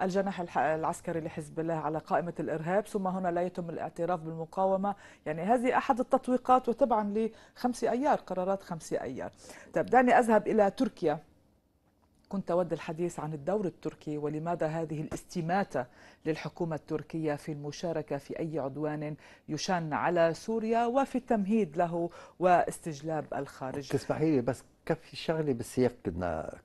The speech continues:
Speaker 2: كنا
Speaker 1: في الوضع اللبناني،
Speaker 2: ال-،
Speaker 1: تفضل.
Speaker 2: ال-، ال-، كنا عم نحكي عنه. بيقولوا لك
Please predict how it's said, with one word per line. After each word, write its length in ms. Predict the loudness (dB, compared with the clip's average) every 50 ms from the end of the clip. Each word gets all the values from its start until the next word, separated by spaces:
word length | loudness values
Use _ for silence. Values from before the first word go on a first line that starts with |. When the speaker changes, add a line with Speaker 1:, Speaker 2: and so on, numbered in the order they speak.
| -6
Speaker 2:
كنا 300 | -4 -4 -4 -4 -4 0
Speaker 1:
في 120 | 2 2 4
الوضع 300 | 4 4 4 4 4 2
اللبناني، 360 | 2 2 0 0 0 0 0
Speaker 2:
ال-، 40 | 0
Speaker 1:
تفضل. 280 | -2 -2 -2 -2 -2
Speaker 2:
ال-، 640 | -2 0 0 0 -2 -2 -4 -4 -4 -4 -6 -4 -4
ال-، 100 | -6 -6 -8 -6 -4
كنا 240 | -4 -2 -2 -2
عم 240 | -4 -4 -4 -6 -6
نحكي 300 | -8 -10 -12 -10 -10 -10
عنه. 340 | -8 -8 -12 -12 -12 -14 -14 -16 -18 -20 _ _ _ _ _ _ _ _ _ _ _ _ _ _ _ _ _ _ -20 -20 _ _ _ _ _ _ 2
بيقولوا 400 | 4 4 6 6 8 8 8 8
لك 400 | 6 4 4 2 -4 -16 -20